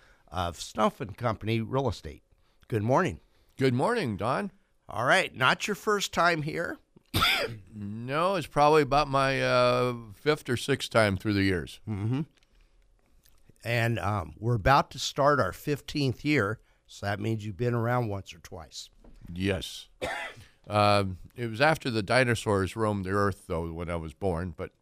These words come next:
Speaker 2: close to it.
Speaker 1: All right. So, um, I heard you sold Moses a home.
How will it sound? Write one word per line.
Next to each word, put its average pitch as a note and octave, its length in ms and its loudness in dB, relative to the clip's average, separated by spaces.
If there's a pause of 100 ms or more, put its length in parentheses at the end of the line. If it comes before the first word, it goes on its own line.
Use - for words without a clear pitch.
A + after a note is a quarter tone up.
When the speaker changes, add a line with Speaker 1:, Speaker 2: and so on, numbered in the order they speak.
(120)
Speaker 2:
close C#3+ 280 -2
to F2 120 -6
it. - 100 -8 (220)
Speaker 1:
All A2 180 -2
right. A2 280 -4 (640)
So, C#3+ 460 0
um, A2+ 360 -2 (160)
I A2 120 -10
heard A#2+ 280 -6
you A#2+ 80 -12
sold B2 460 -2
Moses B2 480 0
a E2+ 60 -8
home. G#2+ 300 2